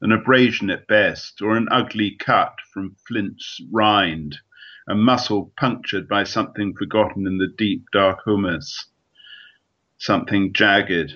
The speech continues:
and long time buried. There's hardly a week passes when they don't find a body, all maggot and fractures,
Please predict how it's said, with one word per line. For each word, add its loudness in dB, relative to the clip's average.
and -6
long 0
time -2
buried. 0
There's -2
hardly 4
a 4
week -2
passes 0
when -2
they 2
don't -2
find -2
a -8
body, -2
all 2
maggot 2
and -6
fractures, -2